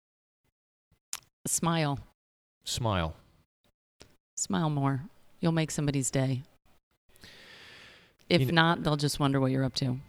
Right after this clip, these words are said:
Speaker 1: <laughs>
Speaker 2: You know, I, I noticed when, it, it's interesting because I noticed when somebody who normally smiles is not smiling.
Speaker 1: Ah.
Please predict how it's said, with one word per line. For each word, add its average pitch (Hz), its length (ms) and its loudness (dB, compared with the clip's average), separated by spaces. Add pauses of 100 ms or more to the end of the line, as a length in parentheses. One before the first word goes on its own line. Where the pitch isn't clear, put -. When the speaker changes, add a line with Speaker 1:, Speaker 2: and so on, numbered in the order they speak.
Speaker 1:
<laughs> - 1000 -8 (2250)
Speaker 2:
You 165 100 0
know, - 60 -2 (200)
I, 143 60 -2
I - 20 0
noticed 185 400 -2
when, 113 440 -4 (320)
it, 120 140 -6
it's - 160 -6
interesting 120 380 -4
because 90 520 -4 (1300)
I 98 100 -2
noticed 117 720 2
when 98 200 -6
somebody 110 440 0
who 98 120 -4
normally 123 480 -2
smiles 147 800 -2 (460)
is 101 160 -2
not 147 260 -4
smiling. 64 560 -4 (580)
Speaker 1:
Ah. 170 340 -2